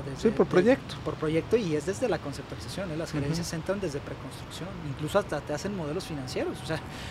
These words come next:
Speaker 1: realmente no haces nada más que
Speaker 2: Ujú.
Speaker 1: juntar el capital y los inversionistas y, y buscar el terreno y hacer el estudio de mercado, sería, ¿no? Pero, pero, eh, yo creo que eso, la, la gestión de la preconstrucción. Ya si después haces una llave en mano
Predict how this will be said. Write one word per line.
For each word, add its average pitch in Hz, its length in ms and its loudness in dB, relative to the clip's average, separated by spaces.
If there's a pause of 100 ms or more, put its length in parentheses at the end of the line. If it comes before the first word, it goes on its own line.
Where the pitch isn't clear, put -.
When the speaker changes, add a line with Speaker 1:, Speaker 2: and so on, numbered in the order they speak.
(140)
Speaker 1:
realmente 180 460 4
no 190 120 4
haces 190 260 2
nada 190 200 4
más 196 220 0
que 147 120 2
Speaker 2:
Ujú. 139 520 2
Speaker 1:
juntar 185 240 6
el 190 80 6
capital 180 600 8
y 180 200 4 (560)
los 143 200 0
inversionistas 160 840 2
y, - 20 -2
y 127 480 -6
buscar 139 240 -2
el 165 60 0
terreno 156 320 -2
y - 20 0
hacer 156 160 -2
el 160 40 0
estudio 156 220 -2
de 143 60 -4
mercado, 185 320 -4
sería, 147 320 -4
¿no? 127 60 -8 (840)
Pero, 156 320 8 (680)
pero, 156 840 6
eh, 180 120 -4 (100)
yo 170 100 4
creo 190 140 4
que 180 200 8
eso, 151 180 2
la, 143 180 0
la 151 160 0
gestión 170 380 0
de 208 40 4
la 208 100 6
preconstrucción. 151 680 -4 (140)
Ya 202 180 6
si - 120 2
después 185 400 6
haces - 200 4
una 190 120 2
llave 185 220 6
en 170 100 0
mano 208 460 2